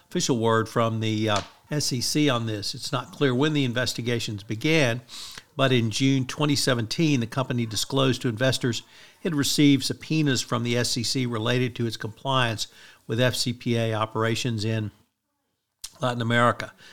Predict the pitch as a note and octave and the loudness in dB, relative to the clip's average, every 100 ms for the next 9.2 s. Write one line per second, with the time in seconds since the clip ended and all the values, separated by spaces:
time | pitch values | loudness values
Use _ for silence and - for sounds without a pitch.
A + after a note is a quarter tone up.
0 | - - - C3 A#2 B2 A#2 A#2+ A#2+ A#2 | -20 -8 -2 -2 0 0 0 -2 -2 0
1 | C3 - A#2 A#2 G#2+ F2+ C3+ B2 A2 A#2+ | 0 0 -2 -2 -4 -4 -4 -2 0 0
2 | C3 C#3+ C3+ C#3 - C#3+ B2+ - B2+ B2+ | 0 0 2 4 2 -2 -2 2 2 4
3 | B2 A#2 A2 G2+ B2 B2 A#2 A2 B2+ A#2 | 0 0 -2 -4 -2 0 0 -2 -4 -2
4 | A#2 - B2+ C3 B2+ A2+ - - _ _ | -4 -4 -2 0 -2 -6 -14 -20 _ _
5 | C3+ B2 - G2+ F#2+ - A#2 E2+ - _ | -4 -2 -2 0 0 0 0 -4 -12 _
6 | _ _ _ - - _ - - C3 A#2 | _ _ _ -20 -20 _ -6 0 2 4
7 | C3 B2 A#2 A2+ - - C3+ C3+ A#2+ A#2+ | 4 2 0 -4 -2 2 4 4 2 -2
8 | A2 B2+ B2 A2+ G2 - F#3 - D3 D#3 | 0 -2 0 -2 -2 0 2 2 2 2
9 | D3 | 0